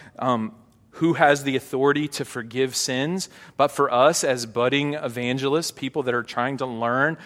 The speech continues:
how do we follow Jesus and live out the story of Jesus, um, I think the point is, do whatever you can do to get people to Jesus, right? I mean, sometimes it's going to take rearranging your life. Sometimes it's gonna mean,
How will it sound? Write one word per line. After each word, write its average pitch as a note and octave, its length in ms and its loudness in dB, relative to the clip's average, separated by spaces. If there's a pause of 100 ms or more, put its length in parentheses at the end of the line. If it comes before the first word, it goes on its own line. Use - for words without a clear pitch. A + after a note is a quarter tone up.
(140)
how A#2+ 120 4
do C#3 80 4
we C#3 120 0
follow C3+ 340 4
Jesus C3+ 520 -6
and A#2 240 -8
live B2+ 160 -2
out C3+ 220 2
the C3 80 -6
story C#3+ 720 -2
of D3+ 160 -4
Jesus, C#3+ 540 -6 (400)
um, D#3 340 2
I C3+ 80 -6
think G3 220 -2
the E3 80 -2
point E3 280 0
is, D#3+ 220 -2 (240)
do D3 220 -2
whatever G#3 340 8
you G3 180 2
can F#3 200 0
do E3+ 200 2
to F3+ 80 6
get E3 220 0
people D#3 300 -4
to C3+ 120 -10
Jesus, - 680 -10 (260)
right? E3 340 0 (220)
I D3 60 4
mean, D#3+ 160 2
sometimes E3+ 800 4
it's D3 180 -4
going E3 300 2
to F#3 100 -2
take D3+ 320 0 (220)
rearranging E3 720 2
your G3 160 2
life. D3+ 320 4
Sometimes E3 480 2
it's F#3 100 -4
gonna F3+ 220 2
mean, F3 260 2